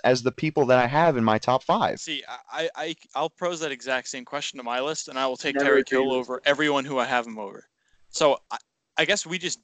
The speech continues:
Speaker 2: disagree on how Tyreek Hill could perform in a w-, one game, like,
Speaker 1: Well,
Speaker 2: see,
Speaker 1: but
Speaker 2: my,
Speaker 1: see
Speaker 2: my thing is this. I think Tyreek Hill is, he has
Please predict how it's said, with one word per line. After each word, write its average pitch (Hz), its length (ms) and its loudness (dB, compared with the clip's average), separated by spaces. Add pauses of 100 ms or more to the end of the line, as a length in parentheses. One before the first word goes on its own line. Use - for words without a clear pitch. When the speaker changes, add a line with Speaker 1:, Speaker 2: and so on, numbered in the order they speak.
Speaker 2:
disagree 143 420 -4
on 120 160 -2 (360)
how 139 260 -4 (580)
Tyreek 139 260 -4
Hill 139 100 -8
could - 200 -20
perform 135 800 -8
in 127 80 -12
a 123 60 -6
w-, 120 380 -12
one 135 260 -2
game, 123 400 -4
like, 113 340 -10 (380)
Speaker 1:
Well, 190 160 8
Speaker 2:
see, 185 120 8
Speaker 1:
but 151 60 2
Speaker 2:
my, 185 180 4
Speaker 1:
see 208 60 2
Speaker 2:
my 196 120 4
thing 240 180 -6
is 170 140 -6
this. - 320 0 (500)
I 165 120 2
think 240 200 -12
Tyreek 175 340 -4
Hill 175 380 -6
is, 127 380 -10 (1400)
he 202 260 -8
has 160 180 -2